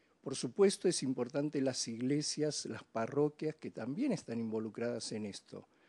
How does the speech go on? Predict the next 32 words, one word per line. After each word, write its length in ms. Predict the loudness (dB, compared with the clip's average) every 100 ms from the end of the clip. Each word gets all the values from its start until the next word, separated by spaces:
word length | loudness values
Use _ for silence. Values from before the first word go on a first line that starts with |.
| _ _ -2
Eh, 540 | 2 2 2 -2 -6 _ _ -8
esto 240 | -4 -4
surgió 720 | -2 -4 -4 0 2 2 0
desde 300 | 0 0 2
el 80 | 2
movimiento 960 | 2 2 4 4 2 0 -2 -2 -2 -4
a 80 | -4
nivel 280 | -2 0 0
de 100 | 0
América 360 | 0 0 -2 -4
Latina, 560 | -4 -6 -6 -4 -6 -8 _ _ -6
del 100 | 0
movimiento 920 | 4 4 4 4 4 2 -2 -2 -2 -2
Juntos 340 | -2 0 0 0
con 220 | 0 2
la 80 | 2
Niñez 560 | 2 2 2 0 -6 -6
y 100 | -2
la 100 | 0
Adolescencia. 840 | 2 0 2 2 2 0 -8 -12 _ -14
Entonces, 520 | -6 -4 0 -2 -2
eh, 160 | -2 -2
me 120 | -4
parece 360 | -4 -2 0 0
a 40 |
mí 180 | 0 -2
que 200 | -2 0
ese 220 | 0 0
es 140 | -2 0
un 100 | 0
esfuerzo 680 | 0 0 0 0 -4 -4 -4 -12 -20 -20 0
mancomunado 1000 | 4 4 4 0 0 2 2 2 -2